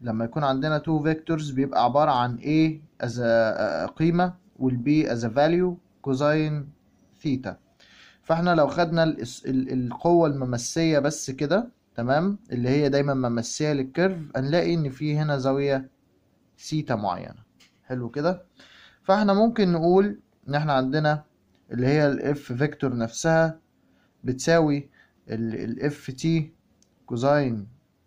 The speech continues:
theta. حلو كده؟ نقدر إن احنا نكتب القانون ده بمنظر تاني، وهو إن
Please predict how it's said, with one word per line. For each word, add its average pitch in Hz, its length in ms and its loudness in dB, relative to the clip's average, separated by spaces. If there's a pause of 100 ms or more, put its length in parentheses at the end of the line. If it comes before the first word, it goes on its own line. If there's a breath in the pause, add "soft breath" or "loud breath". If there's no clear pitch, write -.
(300)
theta. 165 320 0 (460)
حلو 139 300 -2
كده؟ 165 320 0 (1120)
نقدر 151 320 4
إن 131 120 0
احنا 147 260 0
نكتب 143 380 -4
القانون 131 420 -2
ده 143 100 2
بمنظر 131 460 0
تاني، 160 380 0
وهو 147 340 2
إن 156 400 0